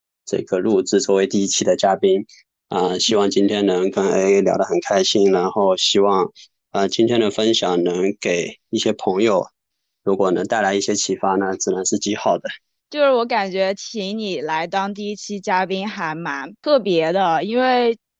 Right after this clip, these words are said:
Speaker 2: 呃，其实首先我的男性朋友就不是很多，然后呢，听说I N F P人格里面男性的占比也非常少，就是，嗯，剧透一下，目前就是大概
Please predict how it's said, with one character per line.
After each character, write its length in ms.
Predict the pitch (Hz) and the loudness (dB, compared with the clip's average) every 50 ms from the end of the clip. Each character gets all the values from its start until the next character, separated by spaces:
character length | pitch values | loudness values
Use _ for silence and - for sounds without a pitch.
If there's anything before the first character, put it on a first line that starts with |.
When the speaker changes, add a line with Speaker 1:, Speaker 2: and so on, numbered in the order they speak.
| _ _ | _ _
Speaker 2:
呃， 400 | - 196 190 185 185 185 185 190 | -2 0 2 2 2 2 0 0
其 260 | 185 - - 214 240 | -4 -4 -2 -2 0
实 200 | 240 - - 247 | 0 0 -2 -2
首 260 | 240 - 233 180 165 | 0 2 2 2 2
先 380 | 170 - - 220 220 226 233 233 | 0 0 -2 -2 -2 -2 -2 0
我 160 | 220 190 156 | 0 0 0
的 140 | 151 175 180 | 0 0 -2
男 200 | 190 175 147 160 | -2 -2 -4 -4
性 220 | 196 - 269 254 247 | -4 -4 -2 -2 -2
朋 160 | 220 190 170 | -2 -4 -2
友 180 | 175 180 170 160 | -2 -2 -2 -2
就 160 | - 190 185 | -2 -6 -6
不 180 | 170 - - | -6 -8 -8
是 140 | 170 - 269 | -4 -4 -4
很 320 | 254 - 214 160 143 135 - | -2 -2 -4 -4 -4 -6 -4
多， 400 | - 165 165 165 160 165 170 - _ - - - _ _ _ | -2 0 2 2 2 2 0 -2 _ -16 -20 -20 _ _ _
然 200 | 170 175 175 196 | 0 2 2 4
后 180 | 226 240 233 | 4 4 4
呢， 280 | 220 214 202 185 185 185 | 4 2 2 2 0 0
听 400 | 180 - - - 247 262 269 285 | -2 -6 -2 2 4 6 6 4
说 380 | 269 - - 285 262 254 254 254 | 4 2 2 4 4 6 6 4
I 320 | - - 196 180 196 202 | 2 2 0 0 0 0
N 160 | 196 180 190 185 | -2 -2 -4 -4
F 140 | 185 202 | -6 -12
P 420 | 185 - - - 214 196 175 160 - - - - _ | -14 -12 -8 -4 -2 -2 -2 -4 -6 -10 -20 -20 _
人 260 | - 180 180 180 196 | 0 0 2 2 2
格 160 | 202 190 185 196 | 4 4 4 4
里 160 | 202 185 165 | 4 2 0
面 240 | 160 180 180 180 185 | 0 0 0 0 0
男 260 | 185 151 143 156 180 | 0 -2 -2 -4 -4
性 300 | - - 254 240 226 202 | -2 0 0 2 2 2
的 220 | 190 185 170 170 - - | 2 2 0 0 -2 -2
占 320 | - 254 233 208 202 202 | 0 0 2 0 0 -2
比 200 | 180 170 165 165 | -2 -2 -2 -2
也 160 | 175 165 143 | 0 -2 -2
非 140 | 160 - 202 | -2 -2 -2
常 240 | 208 190 175 185 196 | -2 -2 -2 -4 -6
少， 360 | - - - 170 135 - - - - - - - _ - | -6 -4 -4 -4 -4 -6 -10 -16 -20 -20 -20 -20 _ -2
就 160 | 226 214 220 | 0 0 0
是， 400 | 208 - 233 214 202 202 190 - _ | 0 0 0 0 2 0 -2 -4 _
嗯， 180 | - 190 175 175 | -6 -6 -6 -6
剧 280 | 165 - - 330 339 262 | -8 -6 0 2 2 2
透 320 | - - 370 339 277 226 | 2 2 4 4 6 6
一 140 | 180 170 180 | 4 2 2
下， 240 | - 220 185 165 180 | 0 -2 -2 -2 -2
目 180 | 226 277 269 | -2 -2 -4
前 400 | 240 - - - 190 165 170 180 | -4 -4 -4 -4 -4 -2 -2 -2
就 160 | 185 220 226 | -2 -2 -2
是 100 | 226 233 | -2 -2
大 240 | 220 - 254 233 226 | -2 0 2 2 2
概 460 | 220 233 226 214 208 190 185 175 180 | 2 0 0 0 2 0 -2 -4 -6